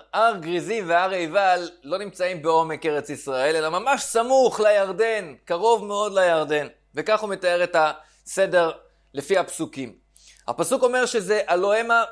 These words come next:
בעבר הירדן, ממש סמוך לירדן. "אם תאמר מעבר הירדן ואילך שזה רחוק מהירדן", כמו שאמר רבי יהודה,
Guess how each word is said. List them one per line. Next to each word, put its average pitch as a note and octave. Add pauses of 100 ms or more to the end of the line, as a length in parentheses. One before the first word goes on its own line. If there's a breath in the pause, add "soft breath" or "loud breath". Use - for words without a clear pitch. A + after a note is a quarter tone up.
(120)
בעבר F#3+
הירדן, D3+ (800)
ממש C4
סמוך F#3
לירדן. B2 (680 soft breath)
"אם D3+
תאמר D#3
מעבר D#3
הירדן C#3
ואילך D3+
שזה C3
רחוק B2
מהירדן", G#3+
כמו E3
שאמר E3
רבי E3
יהודה, D#3+